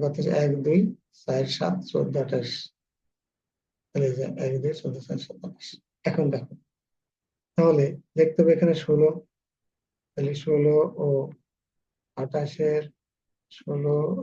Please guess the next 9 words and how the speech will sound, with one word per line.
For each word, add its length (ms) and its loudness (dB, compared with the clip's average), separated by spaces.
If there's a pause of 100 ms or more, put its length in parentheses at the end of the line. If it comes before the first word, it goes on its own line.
(120)
আঠাশের 600 -2 (760)
সাধারণ 440 0 (100)
গুণনীয়ক, 380 0 (1160)
আঠাশের 420 -2 (140)
সাধারণ 440 2 (720)
গুণনীয়ক, 420 0 (1200)
সাধারণ 500 -2 (1400)
দেখো 240 -6 (100)
গুণনীয়ক। 480 0